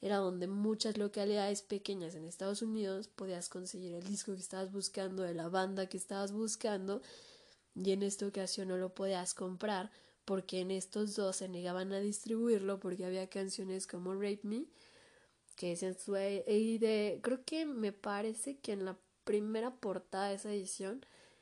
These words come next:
era como un collage de fetos de plástico, y entonces tuvieron que acceder a una reedición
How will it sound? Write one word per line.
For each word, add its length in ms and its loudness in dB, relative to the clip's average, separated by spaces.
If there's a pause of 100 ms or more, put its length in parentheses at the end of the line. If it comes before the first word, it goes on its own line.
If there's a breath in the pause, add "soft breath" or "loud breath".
(160 loud breath)
era 460 2
como 240 -2
un 100 -2
collage 680 0
de 440 -2
fetos 380 -4
de 140 -4
plástico, 760 -4 (420 loud breath)
y 120 2
entonces 720 2 (160)
tuvieron 320 4
que 80 2
acceder 420 -2
a 80 0
una 320 0
reedición 800 -2